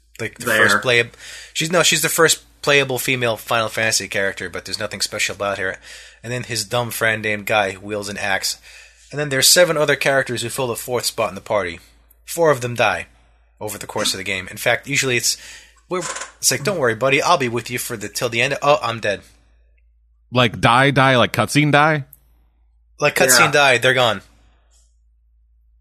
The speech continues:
Speaker 1: They're gone forever.
Speaker 3: Ugh,
Speaker 1: No, they're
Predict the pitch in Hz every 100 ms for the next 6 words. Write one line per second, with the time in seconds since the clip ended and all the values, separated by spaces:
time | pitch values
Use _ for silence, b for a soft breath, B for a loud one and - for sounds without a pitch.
0 | _ _ _ - 113 120 117 120 110 98
1 | - _ _ _ _ _ _ _ _ -
2 | 170